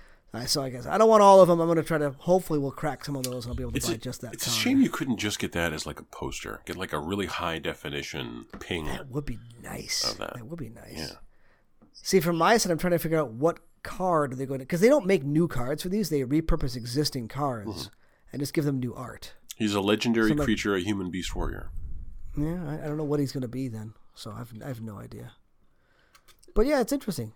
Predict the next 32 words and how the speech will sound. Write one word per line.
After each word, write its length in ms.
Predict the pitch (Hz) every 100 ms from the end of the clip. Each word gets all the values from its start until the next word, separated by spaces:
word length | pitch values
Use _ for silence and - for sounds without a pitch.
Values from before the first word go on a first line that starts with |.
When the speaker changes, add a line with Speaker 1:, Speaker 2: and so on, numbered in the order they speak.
| -
Speaker 1:
It's, 340 | 165 - - -
uh, 140 | - -
it's, 180 | 185 170
it's 140 | 180
pretty 240 | - 196 208
cool. 260 | - 175 127
Wizards 340 | 165 170 143
is, 440 | 147 123 - - - - - - - - - _ _ _ _ _ _ _
is 180 | 139 -
trying 460 | - 180 180 180 165
to 240 | 151 139 - - _ _ _ _ _ -
spin 440 | - - - 180 156
out 180 | 151
a 20 | 131
little 200 | 135 123
bit. 240 | 123 - _ _ _ _ _ _ - 139
I 60 |
think 180 | - 233
there's 120 | 185
also 200 | 175 170
gonna 120 | 170 143
be 100 | 131
a 40 |
Harry 200 | 135 139
Potter 260 | 139 135 127
Secret 240 | - 104
Lair 120 | 131
at 80 | 123
some 180 | 131 117
point 180 | 117 120
in 60 |
time. 240 | 117 117